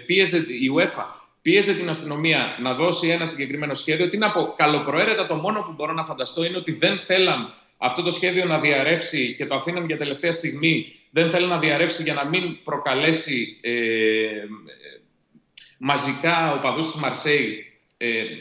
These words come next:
στο meeting point που θα μαζεύονταν οι, οι, οι φίλαθλοι του παοκ. Μα, το καλοπροαίρετο είναι αυτό, το κακοπροαίρετο είναι, και υπάρχουν και τέτοιες, δυστυχώς, υπάρχουν και τέτοιες φήμες, ότι και η γαλλική αστυνομία είναι μέλος,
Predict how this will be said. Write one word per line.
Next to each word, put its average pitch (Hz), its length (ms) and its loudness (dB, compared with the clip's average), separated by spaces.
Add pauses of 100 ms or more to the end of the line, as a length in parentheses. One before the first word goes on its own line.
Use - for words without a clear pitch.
(380)
στο - 280 -6
meeting 156 300 0
point 151 240 0
που 143 80 -6
θα 135 120 -2
μαζεύονταν 127 600 0
οι, 113 40 0
οι, 110 500 2 (720)
οι 107 60 -10
φίλαθλοι 127 360 0
του - 120 -18
παοκ. 151 280 -2 (280)
Μα, - 160 -4 (280)
το - 80 2
καλοπροαίρετο 165 540 4
είναι 196 100 0
αυτό, 180 160 -2
το 220 80 -2
κακοπροαίρετο 208 600 2
είναι, 196 360 2 (280)
και 190 100 0
υπάρχουν 180 420 4
και 160 100 4
τέτοιες, 147 380 -2
δυστυχώς, 143 500 -6
υπάρχουν 165 320 0
και 160 80 0
τέτοιες 151 320 -4
φήμες, 233 320 -6
ότι 185 220 -4
και 220 80 2
η 208 80 4
γαλλική 180 340 2
αστυνομία 180 360 -2
είναι 208 100 0
μέλος, 196 340 0